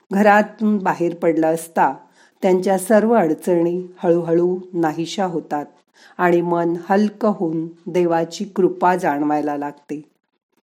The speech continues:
ज्या घरातील व्यक्ती आजारपणामुळे हॉस्पिटलला असतील, घरातल्यांच्या गळ्याखाली अन्नाचा घास उतरत नसेल, रात्री उद्या काय होईल अशी काळजी वाटत असेल, झोपही चांगली लागत नसेल,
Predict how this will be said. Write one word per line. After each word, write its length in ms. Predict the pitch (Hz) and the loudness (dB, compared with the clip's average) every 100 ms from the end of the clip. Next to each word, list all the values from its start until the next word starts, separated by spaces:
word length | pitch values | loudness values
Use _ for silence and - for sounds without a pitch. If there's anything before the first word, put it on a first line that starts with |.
| _ _ _ - 196 | _ _ _ -8 2
ज्या 200 | 226 226 | 4 4
घरातील 640 | 220 202 180 180 190 180 | 2 2 0 0 -2 0
व्यक्ती 440 | 175 170 - 185 | 0 -2 -4 -2
आजारपणामुळे 920 | 170 151 160 165 165 170 165 160 165 175 | 0 0 0 -2 0 -2 -2 -2 0 -2
हॉस्पिटलला 760 | 175 165 - 202 196 214 208 | -2 -6 -4 -4 -2 -2 0
असतील, 460 | 156 143 - 151 147 - _ _ _ _ _ - | -2 -6 -8 -8 -8 -16 _ _ _ _ _ -4
घरातल्यांच्या 800 | 196 202 202 202 202 202 196 220 | 2 4 4 2 0 0 0 0
गळ्याखाली 640 | 208 180 170 180 180 175 185 | -2 0 0 0 0 0 2
अन्नाचा 480 | 160 160 160 160 175 | 2 2 0 0 -4
घास 420 | 156 165 190 208 | -2 -2 -2 -2
उतरत 300 | - 160 165 165 | -8 -4 -4 -4
नसेल, 480 | 156 147 156 147 156 _ _ _ _ _ - | -8 -8 -8 -8 -10 _ _ _ _ _ 2
रात्री 360 | 208 208 247 | 2 4 2
उद्या 320 | 247 202 196 202 | 2 2 0 2
काय 280 | 202 196 | 4 4
होईल 260 | 196 185 180 | 4 2 2
अशी 260 | 170 175 180 | 0 -2 -6
काळजी 440 | 190 156 151 190 | 0 0 0 -2
वाटत 440 | 220 160 165 147 | 0 -2 -4 -8
असेल, 400 | 147 143 - 147 156 _ _ _ _ _ _ _ 208 | -10 -10 -8 -8 -8 _ _ _ _ _ _ _ -8
झोपही 560 | 180 226 220 254 220 285 | 2 4 4 4 4 4
चांगली 480 | - 175 165 165 165 | 2 0 0 2 2
लागत 360 | 156 156 156 | 2 0 -4
नसेल, 440 | 165 156 - 160 | -4 -6 -4 -4